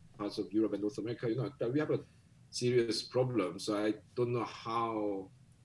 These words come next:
I mean, that, that, that kind of, uh, the, the goal, I mean, better than nothing, of course, that, uh, is, uh, going to, uh, help us. But, you know, having said that, I think, uh, for,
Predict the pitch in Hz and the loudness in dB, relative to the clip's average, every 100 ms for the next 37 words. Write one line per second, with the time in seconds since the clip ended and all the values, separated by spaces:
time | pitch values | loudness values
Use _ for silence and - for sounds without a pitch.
0 | - - - - 107 104 95 92 101 95 | -20 -20 -20 -16 -8 -6 -6 -6 -4 -4
1 | 98 90 - - 98 101 - 110 101 - | -6 -8 -8 -10 -8 -8 -6 -6 -4 -6
2 | 95 90 - 92 90 - 95 90 - 107 | -6 -6 -8 -10 -10 -10 -10 -10 -4 0
3 | 117 107 98 92 98 98 95 113 113 139 | 4 4 2 -2 -6 -6 -6 -2 2 2
4 | 131 95 107 - 98 90 87 92 - 90 | 2 0 -4 -2 -4 -4 -8 -12 -8 -6
5 | 80 - 101 87 92 90 85 - 104 95 | -6 -6 -8 -10 -10 -10 -10 -4 -4 -2
6 | 101 90 98 95 98 92 87 - - - | -6 -4 -4 -6 -6 -6 -6 -10 -20 -20
7 | - - - - 92 82 - - 113 92 | -20 -20 -20 -12 -10 -6 -4 -4 -2 -2
8 | 92 - 135 123 110 - 117 113 113 131 | -2 0 4 4 2 -4 -6 -2 2 2
9 | 135 - 151 147 113 104 120 185 - 151 | 2 4 2 4 4 4 0 -2 0 -2
10 | - 147 143 139 135 | 4 6 8 8 4